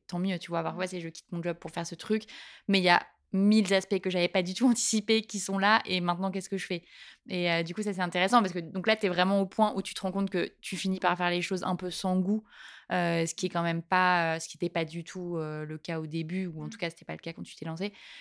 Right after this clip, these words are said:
Speaker 1: Et moi, ce que je trouve intéressant, c'est du coup, euh, quelle est ta réflexion à ce moment-là, tu vois, comment tu fais pour prendre ta décision, pour, euh, euh, bah, euh, ouais, savoir ce que, comment tu vas faire pour la suite ?
Speaker 2: Ouais, bah,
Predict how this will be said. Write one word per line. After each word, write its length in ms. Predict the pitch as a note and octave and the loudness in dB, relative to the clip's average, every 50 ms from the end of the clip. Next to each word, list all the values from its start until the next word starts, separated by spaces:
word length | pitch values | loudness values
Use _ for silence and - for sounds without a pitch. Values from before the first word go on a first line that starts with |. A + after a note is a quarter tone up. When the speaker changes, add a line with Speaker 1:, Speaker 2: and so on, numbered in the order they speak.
| - _ | -18 _
Speaker 1:
Et 160 | - F3 E3+ | -2 0 0
moi, 120 | F3 F#3+ G3+ | 2 2 2
ce 40 | - | 0
que 60 | G#3+ | -2
je 60 | F#3+ | -2
trouve 100 | - E3+ | 0 0
intéressant, 420 | F3+ F3 E3+ F3+ F3 F3+ - A3 A3 | 0 0 2 2 0 2 2 0 0
c'est 140 | A3 G#3 | 0 -2
du 120 | F3+ E3 E3+ | -4 -4 -8
coup, 260 | - - A3+ G#3+ - - _ _ _ _ - _ _ _ _ _ _ _ _ _ - | -2 -2 -2 -2 -2 -8 _ _ _ _ -20 _ _ _ _ _ _ _ _ _ -2
euh, 80 | F#3+ F#3 F3+ | -2 -2 2
quelle 200 | - G#3+ G#3 G#3 | 4 4 6 6
est 60 | G#3+ | 6
ta 120 | G#3+ G3 | 6 6
réflexion 380 | F#3 F#3 G3 F#3+ G3+ G3+ F#3 G3+ | 6 6 2 2 0 0 2 2
à 60 | G3+ | 0
ce 80 | G3 - | 0 0
moment-là, 320 | G#3 G3 G3 G#3 G#3+ G#3+ G3+ | 0 2 2 4 4 2 2
tu 120 | - G3 | 2 2
vois, 100 | F#3+ F#3 | 0 2
comment 240 | - F#3+ G3 G3 G3 | 2 2 2 2 0
tu 180 | - - G#3 | 0 -2 -2
fais 280 | F#3+ G3 G#3+ G#3+ A3 A3 | 2 4 4 4 4 2
pour 280 | G#3+ - G#3 G3+ G3 - | 0 -2 -8 -8 -8 -6
prendre 220 | - - F#3 F3+ | -4 -2 -2 0
ta 100 | F#3 F3+ | -2 -2
décision, 680 | E3+ F#3 F#3 - - G#3+ G3+ G#3 G#3+ G#3+ G#3+ G#3+ G#3+ G#3 | -2 -2 -4 -2 -2 -2 0 2 2 2 2 2 2 0
pour, 340 | G#3 - F#3+ F#3+ F#3+ F#3 F3+ | -2 -4 -6 -4 -2 0 2
euh, 140 | E3+ E3+ E3+ - - - - - _ _ F3 | 2 2 0 -2 -8 -20 -20 -20 _ _ -2
euh, 80 | E3+ | 0
bah, 300 | D#3+ F3 E3+ E3 D#3+ D#3+ D#3 D#3 | 2 4 4 4 4 2 2 0
euh, 140 | D3+ D#3 D#3 | -2 -2 -2
ouais, 220 | D#3 G3 A#3 A#3 | 0 0 0 0
savoir 320 | A3 - G3 F3 F3+ F3+ | 2 0 2 2 2 2
ce 60 | - - | 0 0
que, 520 | - F#3+ F3+ F3 E3+ E3+ E3+ E3+ E3+ E3+ - | 0 0 2 2 2 0 0 0 0 -2 0
comment 220 | - F#3+ F#3 F#3+ | 0 0 0 2
tu 180 | F#3+ - - F#3 | 0 -2 -2 0
vas 300 | F3 E3 D#3+ E3 E3 E3+ | 0 0 0 0 -2 -4
faire 300 | - - - F#3+ F#3+ F#3+ - | -4 -2 0 0 0 0 -2
pour 140 | - F#3 | -2 0
la 100 | F3+ G3 | 0 0
suite ? 280 | G3+ - G3+ F#3+ - - _ _ _ _ _ _ _ _ _ _ _ _ _ _ | 0 -2 -8 -10 -10 -20 _ _ _ _ _ _ _ _ _ _ _ _ _ _
Speaker 2:
Ouais, 240 | G#3+ G#3 G3+ G3 - _ _ _ | -4 -2 -2 -4 -6 _ _ _
bah, 380 | F#3 G3 F3+ F3+ F3+ F#3 F#3 | 0 2 2 4 2 0 -2